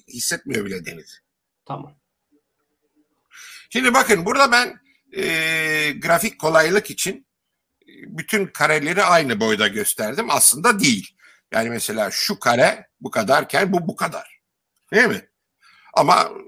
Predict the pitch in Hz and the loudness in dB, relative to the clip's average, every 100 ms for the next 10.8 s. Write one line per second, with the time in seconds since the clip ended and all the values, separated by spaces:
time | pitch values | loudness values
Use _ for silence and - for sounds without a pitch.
0 | - - - 147 147 135 - 139 135 156 | -20 -20 -14 -8 -2 0 2 0 2 2
1 | 131 98 101 98 98 - 226 202 - - | 2 -2 -4 -4 -6 -4 -4 -6 -18 -20
2 | - 190 - 127 - _ _ _ _ _ | 0 0 2 -2 -4 _ _ _ _ _
3 | _ _ _ _ _ _ - 208 294 208 | _ _ _ _ _ _ -2 2 4 4
4 | 120 - - _ _ _ _ _ _ _ | 2 2 -6 _ _ _ _ _ _ _
5 | _ _ - 131 175 175 175 143 151 147 | _ _ -4 0 2 2 0 0 0 0
6 | 139 127 175 - 160 123 208 214 - _ | 2 2 2 2 -2 2 2 2 -4 _
7 | _ 135 165 269 226 - 101 85 - _ | _ 0 2 2 2 -2 -6 -10 -16 _
8 | _ _ _ _ _ 170 254 247 185 160 | _ _ _ _ _ -2 -2 0 0 0
9 | 180 - 160 160 151 143 170 160 139 139 | -2 2 2 2 -2 -2 -4 -4 -4 -4
10 | 247 196 131 104 - - - - | -2 -2 -4 -8 -12 -16 -20 -20